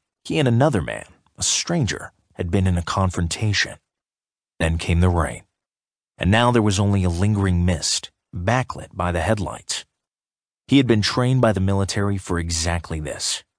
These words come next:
a coolly evaluated threat, followed by a split-second decision to take action. But he wasn't on the gun range, not tonight. He hadn't calculated his move through the lens of a scope, and he hadn't picked off his target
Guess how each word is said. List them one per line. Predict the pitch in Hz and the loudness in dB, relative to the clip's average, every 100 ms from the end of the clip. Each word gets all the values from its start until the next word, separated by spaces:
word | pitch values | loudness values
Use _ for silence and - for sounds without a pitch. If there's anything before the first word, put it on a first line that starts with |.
| _ - | _ -20
a | - | -14
coolly | - - 117 120 104 | -12 -4 0 2 2
evaluated | 85 95 98 92 87 82 | 2 2 2 2 0 -4
threat, | - - - - _ _ _ | -6 -6 -6 -8 _ _ _
followed | - 139 139 123 | 0 2 2 2
by | 98 | 0
a | 87 | 0
split-second | - - - 127 - - 101 95 | -2 -6 -4 -4 -2 -2 -2 -4
decision | - - 120 104 76 62 | -4 -4 -2 -2 -4 -8
to | - | -10
take | 76 - 87 80 - | -10 -10 -10 -10 -10
action. | 87 76 - - - _ _ _ _ _ _ _ - | -8 -6 -4 -6 -10 _ _ _ _ _ _ _ -2
But | 131 | 2
he | |
wasn't | 160 165 147 | 2 4 4
on | 139 | 2
the | 101 | 2
gun | 101 110 87 | 0 0 -2
range, | 62 - - - _ _ _ 85 | -6 -8 -10 -10 _ _ _ -10
not | 82 | -8
tonight. | - 90 76 - _ _ _ _ _ - | -4 -4 -4 -8 _ _ _ _ _ -2
He | |
hadn't | 123 190 131 | 2 2 0
calculated | - 135 131 110 98 87 | 0 -2 0 0 0 0
his | - 80 85 | -4 -6 0
move | 104 101 65 - | 0 0 -2 -12
through | - - - 104 | -18 -10 -4 -2
the | 92 | 0
lens | 101 120 85 82 | 2 0 0 -4
of | |
a | 87 | -4
scope, | - - 117 - - _ _ _ _ _ - | -4 -4 -6 -8 -14 _ _ _ _ _ -6
and | 76 | -2
he | 87 | 0
hadn't | 73 113 101 | 2 0 0
picked | 120 113 | -4 0
off | 113 92 | 0 0
his | 82 - | -2 -4
target | - 147 113 - | 0 0 0 -6